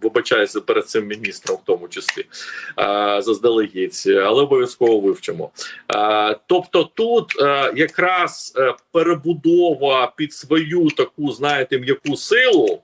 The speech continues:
я, ну, назов-, більше на зовнішній, на зовнішній фронт,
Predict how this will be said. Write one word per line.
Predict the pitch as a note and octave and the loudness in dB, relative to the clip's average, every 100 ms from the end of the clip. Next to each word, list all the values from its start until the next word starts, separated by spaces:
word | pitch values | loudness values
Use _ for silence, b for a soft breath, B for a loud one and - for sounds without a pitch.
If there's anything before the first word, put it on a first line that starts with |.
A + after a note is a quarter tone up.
| _ _ _ _ - | _ _ _ _ -2
я, | A#2+ D3+ G3+ C#3+ C3 | 0 2 0 0 2
ну, | D#3+ | 2
назов-, | D#3+ D3 E3 D#3+ B2 A#2 B2+ | 2 2 2 2 2 0 0
більше | D3+ C#3+ D3+ | 0 0 0
на | D3 | 0
зовнішній, | C3+ D#3+ B2 A#2 G#2+ - A2+ A2 G#2+ G#2+ | 2 2 2 -4 -8 -6 -6 -2 0 0
на | A2 | 2
зовнішній | B2+ A#2 A2+ - A2+ | 2 0 -4 -6 -8
фронт, | - A#2+ F2+ F2 | -4 0 0 -2